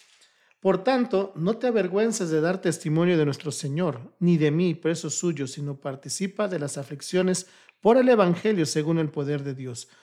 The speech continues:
quien nos salvó y llamó con llamamiento santo, no conforme a nuestras obras, sino según el propósito suyo y la gracia que nos fue dada en Cristo Jesús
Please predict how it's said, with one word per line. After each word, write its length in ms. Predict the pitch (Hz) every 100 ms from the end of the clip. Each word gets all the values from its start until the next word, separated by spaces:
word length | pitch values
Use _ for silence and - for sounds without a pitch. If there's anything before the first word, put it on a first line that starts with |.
| _ _ _
quien 220 | 170 160
nos 160 | 151 147
salvó 580 | 147 143 185 254 - -
y 80 | 170
llamó 360 | 151 151 196 202
con 140 | 220
llamamiento 600 | 196 170 175 185 190 170
santo, 580 | 151 185 170 147 127 120 _ _ _
no 220 | - 196 220
conforme 380 | 208 185 170
a 40 | 151
nuestras 440 | 143 - 143 -
obras, 400 | 190 160 127 - - _
sino 280 | - 165 165
según 340 | 160 151 185
el 140 | 202 196
propósito 600 | 160 151 180 185 170 147
suyo 460 | - 214 196 226 226
y 80 | 160
la 120 | 151
gracia 360 | 160 214 233 226
que 100 | 185
nos 200 | 156 -
fue 120 | 190
dada 360 | 196 202 214 -
en 200 | 160 160
Cristo 360 | 208 240 -
Jesús 500 | 247 233 226 156 151